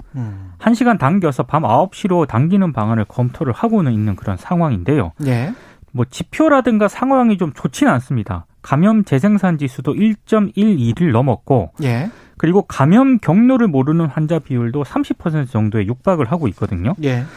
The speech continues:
Speaker 2: 이 감염원이 특정 집단이나 시설이 아닌 일상 전반으로 확산하는 것도 좀 문제입니다. 그러니까
Speaker 1: 음.
Speaker 2: 개인 간의 어떤 그런 전파가
Speaker 1: 그렇죠.
Speaker 2: 좀 증가하고 있다는 건데요.
Speaker 1: 예.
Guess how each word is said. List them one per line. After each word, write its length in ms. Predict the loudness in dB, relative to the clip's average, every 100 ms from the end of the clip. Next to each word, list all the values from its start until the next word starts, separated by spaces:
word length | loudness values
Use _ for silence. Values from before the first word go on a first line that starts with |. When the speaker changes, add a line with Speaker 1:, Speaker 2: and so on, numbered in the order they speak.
| -20 -20 -10
Speaker 2:
이 100 | -8
감염원이 640 | -4 0 4 4 6 4 2
특정 440 | -2 _ 0 2
집단이나 520 | 0 0 0 2 0
시설이 440 | -2 -2 0 0 2
아닌 320 | 2 0 0
일상 400 | 2 2 2 2
전반으로 480 | 2 2 2 0 -2
확산하는 500 | -6 -2 0 2 0
것도 220 | -4 -4
좀 160 | -4 -2
문제입니다. 480 | -2 0 -2 0 0
그러니까 200 | 0 -2
Speaker 1:
음. 100 | 2
Speaker 2:
개인 300 | 4 6 6
간의 240 | 6 4
어떤 240 | 2 -2
그런 160 | 0 0
전파가 320 | -2 -4 0
Speaker 1:
그렇죠. 220 | 0 0
Speaker 2:
좀 140 | -4 -10 -18 -12
증가하고 480 | -2 0 2 0 0
있다는 300 | -2 -2 -2
건데요. 380 | -4 -2 0 0
Speaker 1:
예. 160 | -2 -4